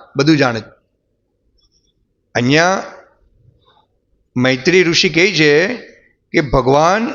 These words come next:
બ્રહ્માજીનો આશય સમજી ગયા હતા. બ્રહ્માજીએ કીધું નથી કે શું છે. બ્રહ્માજી ખીન થઈ ગયા કે હવે કરીશ શું? આટલી પ્રાર્થનાઓ કરી, તપ કર્યું,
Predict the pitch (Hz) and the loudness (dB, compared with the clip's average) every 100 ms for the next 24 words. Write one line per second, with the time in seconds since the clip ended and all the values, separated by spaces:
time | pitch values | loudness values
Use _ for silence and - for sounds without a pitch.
0 | - 135 139 165 170 185 175 139 180 196 | -6 -2 0 0 0 0 0 0 -2 -2
1 | 147 - 156 165 175 175 151 143 160 170 | -2 -2 0 0 0 0 2 2 2 0
2 | 185 165 160 196 190 196 175 180 147 127 | 0 0 0 2 2 0 0 0 -2 -2
3 | 139 165 175 170 196 170 160 147 160 147 | 0 0 -2 -2 -2 -2 -2 0 -2 0
4 | 156 175 185 151 - _ _ _ 143 160 | 0 0 -2 -10 -12 _ _ _ -6 -4
5 | 160 147 143 175 156 160 156 156 147 139 | -2 -2 0 -2 0 0 2 2 0 -2
6 | - _ _ _ - 151 165 - 160 156 | -12 _ _ _ -2 -2 0 0 2 2
7 | 156 143 - | 0 -2 -6